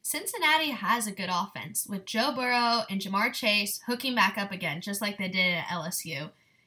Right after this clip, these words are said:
It makes their offense pretty dominant. The Bengals' offense has been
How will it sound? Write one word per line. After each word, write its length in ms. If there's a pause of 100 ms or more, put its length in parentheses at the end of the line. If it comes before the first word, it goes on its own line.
(200)
It 220 (200)
makes 480
their 960 (520)
offense 680 (100)
pretty 260
dominant. 460 (1500)
The 80
Bengals' 480
offense 760 (340)
has 280
been 220